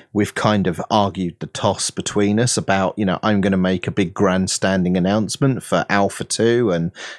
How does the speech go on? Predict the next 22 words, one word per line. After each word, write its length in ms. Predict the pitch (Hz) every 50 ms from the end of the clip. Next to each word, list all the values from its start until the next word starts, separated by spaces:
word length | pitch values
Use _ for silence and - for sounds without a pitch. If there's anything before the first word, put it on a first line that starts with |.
| - _
you're 240 | - 113 110 110 104
gonna 180 | 90 104 98 95
make 300 | 95 98 98 95 - -
a 40 |
big 240 | - - 107 98 87
grandstanding 800 | - 98 101 92 92 92 90 - - 95 92 90 87 90 90 92
announcement 580 | 92 92 92 95 80 - - - 98 87 -
for 120 | - - 87
Beta 360 | - 101 95 95 - - 95
one, 300 | 87 92 101 104 117 123
and 160 | 113 98 95
we 140 | 92 95 98
know 320 | 98 95 104 101 98 92
that 160 | 87 82 - 82
those 260 | 85 92 92 85 -
news 260 | 98 95 92 87 -
cycles 540 | - 101 92 92 - - 87 85 87 80 85
are 40 | 87
clear 340 | - - - 95 87 87 87
for 80 | -
the 100 | 78 71
flavors, 640 | - - - 98 95 92 90 82 - 67 65 67 -